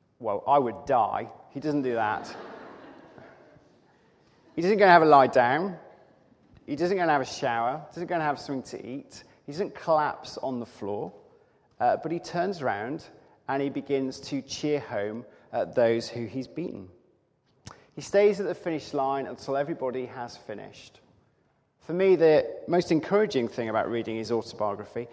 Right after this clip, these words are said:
is seeing his character. After running a hundred miles, perhaps running for twenty, twenty-five hours, he will stop and he'll wait another ten hours and cheer home every runner who completes the race.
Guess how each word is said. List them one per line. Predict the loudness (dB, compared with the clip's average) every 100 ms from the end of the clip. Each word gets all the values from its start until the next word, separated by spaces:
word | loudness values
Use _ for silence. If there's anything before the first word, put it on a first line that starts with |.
| -16 -14
is | -14
seeing | -8 -6 -6 -8
his | -14 -18
character. | -18 -16 -16 -18 -20 -20 -20 _ _ _ _ _ _ _ _ -16
After | -4 2
running | 6 6 4
a |
hundred | 0 -4 -6 -4
miles, | 0 0 -2 -6 -12 -20 -20 _ _ -20 -10
perhaps | -4 -4 -4
running | -2 -2 -4
for | -2 -2 -2 -8 -20 -10
twenty, | -4 -2 -2 -4 -6
twenty-five | -4 -6 -6 -8 -6 -2 -2
hours, | -2 -4 -8 -14 -20 _ _ _ _
he | -16
will | -14
stop | -8 4 6 6 2
and | -6
he'll | -4 0
wait | 0 0 -4
another | -6 -6 -8
ten | -12 -10 -8
hours | -6 -4 -6 -8 -14 -20 _
and | -16 -14
cheer | -4 -2 -2
home | -4 -6 -6 -10 -20 -12
every | -10 -8 -8
runner | -4 -4 -2 -4 -10 -14
who | -14
completes | -12 -14 -12 -14 -12 -12
the | -10
race. | -12 -14 -18 -18 -20